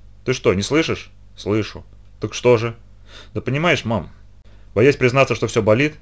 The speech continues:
еще всполошиться, спокойно ответил я. «Как-то не хочется сразу из-под одеяла вылезать». «Не я, сам просил». Она подошла к будильнику и утихомирила его. А я, дождавшись, когда опять остался один,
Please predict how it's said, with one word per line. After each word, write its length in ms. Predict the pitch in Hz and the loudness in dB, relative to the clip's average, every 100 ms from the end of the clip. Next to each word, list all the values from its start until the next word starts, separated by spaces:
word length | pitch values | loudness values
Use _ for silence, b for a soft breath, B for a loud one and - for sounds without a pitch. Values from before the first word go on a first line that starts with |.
| - | -8
еще 160 | 98 | -4
всполошиться, 640 | 98 - 95 - 127 - 82 - | -4 -2 -2 -2 -6 -8 -14 -16
спокойно 420 | - 95 117 107 | -8 0 2 2
ответил 300 | 95 101 101 | -2 -4 -2
я. 280 | 98 85 85 - b b b b | -2 -4 -6 -18 b b b b
«Как-то 180 | - 156 | -4 -2
не 80 | 170 | 2
хочется 320 | 196 185 156 | 2 2 0
сразу 280 | 151 151 117 | 4 4 4
из-под 180 | 110 117 | 0 -2
одеяла 380 | 110 127 131 90 | 0 2 4 2
вылезать». 480 | 90 90 85 - - - - - - - | 0 -2 -4 -6 -18 -20 -20 -20 -20 -6
«Не 140 | 143 170 | 0 6
я, 320 | 147 143 - | 8 8 4
сам 200 | 127 135 | 2 4
просил». 460 | 156 156 127 85 - - - - | 4 4 0 0 -4 -20 -20 -10
Она 160 | - 156 | 0 2
подошла 320 | 147 139 131 | 4 4 2
к 40 | |
будильнику 440 | 113 123 151 143 139 | 2 2 0 2 0
и 80 | 117 | 0
утихомирила 560 | 110 117 110 101 90 | 0 0 2 2 0
его. 280 | 85 82 78 - - - b b b b - | -2 -4 -8 -14 -20 -20 b b b b -2
А 80 | |
я, 180 | 107 165 | 6 6
дождавшись, 460 | 156 123 147 151 131 | 6 6 6 6 2
когда 200 | 120 131 | 4 4
опять 220 | 127 127 | 6 2
остался 400 | 117 - 113 107 | 0 2 2 2
один, 320 | 104 123 139 | 0 -2 -6